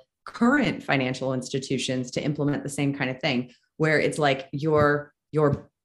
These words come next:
bank account or your credit card is basically given a little score, like, "You're good for it," right? And so as these payment transactions go through, rather than having to wait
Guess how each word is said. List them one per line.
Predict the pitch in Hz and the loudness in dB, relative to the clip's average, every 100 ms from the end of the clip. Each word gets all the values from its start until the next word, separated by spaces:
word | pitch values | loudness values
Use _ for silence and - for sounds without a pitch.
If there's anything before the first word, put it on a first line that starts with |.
| - | 2
bank | 170 190 | 4 4
account | 180 185 165 | 0 0 2
or | 143 | 2
your | 131 | 0
credit | 123 - 175 165 | -2 0 2 2
card | - 143 131 123 | 0 0 2 0
is | - | 0
basically | 147 151 147 143 143 | 2 2 0 -2 0
given | 147 147 139 | 2 2 2
a | |
little | 131 135 127 | 0 -2 -2
score, | - - 135 139 156 185 214 - _ _ | -4 -4 0 4 4 2 -2 -14 _ _
like, | 143 139 135 - | 2 2 2 -2
"You're | 147 | 0
good | 139 143 | 2 2
for | - 120 | 0 -4
it," | - - _ _ _ _ | -6 -14 _ _ _ _
right? | 131 139 - - _ _ _ | 0 0 0 -8 _ _ _
And | - 160 | 2 2
so | 147 170 151 147 - | 4 4 6 4 4
as | 160 175 175 | 2 2 2
these | 160 - | 0 0
payment | - 208 226 190 - | -2 2 4 4 0
transactions | 165 151 147 143 - 147 139 | 0 2 2 2 0 -2 2
go | 139 131 | 2 2
through, | - 185 196 143 131 131 - _ _ _ | 0 0 2 4 2 -2 -12 _ _ _
rather | 147 160 190 208 | 2 4 6 4
than | 180 | 4
having | 175 165 156 151 | 4 2 2 0
to | - | 0
wait | 139 143 196 175 - | 0 4 4 4 2